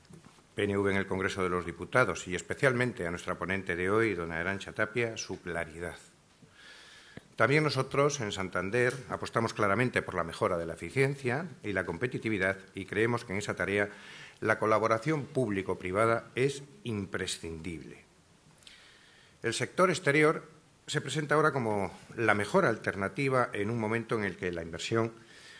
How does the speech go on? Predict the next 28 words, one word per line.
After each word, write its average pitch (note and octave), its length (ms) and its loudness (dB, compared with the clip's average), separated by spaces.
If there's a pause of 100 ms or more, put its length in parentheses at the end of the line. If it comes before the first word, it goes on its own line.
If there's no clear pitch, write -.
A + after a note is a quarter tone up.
eh, E2+ 300 -4
no G2 100 -2
acaba F#2+ 280 0
de E2+ 80 -6
repuntar F#2 680 0
a F#2 140 0
causa B2+ 480 -2
de F#2+ 160 0
una A2 220 2
demanda F#2+ 420 -2
interna G#2 600 0 (180)
deteriorada. F2+ 800 -6 (840)
Los - 160 -2
empresarios C#3 640 2
del B2 120 2
País A#2 220 2
Vasco, C3+ 300 0
conscientes G2+ 560 -2
de D3+ 100 2
ellos, D3+ 380 2 (360)
han C3+ 220 4
acelerado A2+ 720 0 (360)
sus - 180 -6
procesos G#2+ 680 0
de G2 140 -2
internalización F#2 1080 -2
para F#2 160 -2
ampliar G2 580 -2